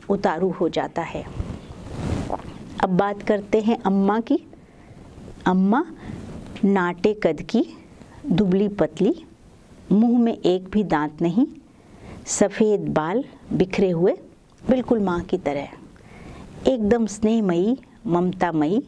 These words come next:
अपने बच्चों की खुशी में ही खुश।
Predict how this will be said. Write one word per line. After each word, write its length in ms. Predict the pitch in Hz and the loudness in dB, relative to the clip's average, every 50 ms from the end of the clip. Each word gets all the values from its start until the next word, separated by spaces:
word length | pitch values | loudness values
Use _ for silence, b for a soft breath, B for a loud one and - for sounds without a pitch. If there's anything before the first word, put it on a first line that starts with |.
| - - - - B B B B B B B B B B B B B B B - | -10 -20 -20 -20 B B B B B B B B B B B B B B B -2
अपने 360 | 247 269 269 - 269 277 302 285 | -2 -2 2 2 2 4 4 4
बच्चों 500 | 214 202 202 202 202 - - 269 269 269 | 2 2 0 0 -6 -2 0 2 2 2
की 140 | - 262 | 0 0
खुशी 420 | 247 - - - 233 - - 247 220 | -2 0 0 0 0 2 0 0 0
में 140 | 202 180 180 | 2 0 0
ही 160 | 180 196 233 | 0 0 -2
खुश। 540 | 226 - - - 196 - - - - - | -2 0 0 0 2 2 -2 -4 -4 -6